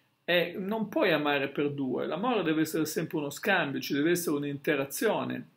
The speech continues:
con la persona. Se non interagisci con la persona non riesci a ottenere nessun risultato. Poi, ovvio, Dante ha fatto anche delle cose buone. D'altra parte,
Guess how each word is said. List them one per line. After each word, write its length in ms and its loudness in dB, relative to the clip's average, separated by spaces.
con 240 -2
la 80 0
persona. 680 -4
Se 240 0
non 240 2
interagisci 960 2
con 240 -4
la 80 0
persona 580 -2
non 260 -4
riesci 200 -2
a 60 0
ottenere 320 -2
nessun 200 -8
risultato. 600 -6
Poi, 320 6
ovvio, 320 4
Dante 340 2
ha 60 -2
fatto 240 -2
anche 180 -4
delle 180 0
cose 260 -2
buone. 440 4
D'altra 420 6
parte, 800 4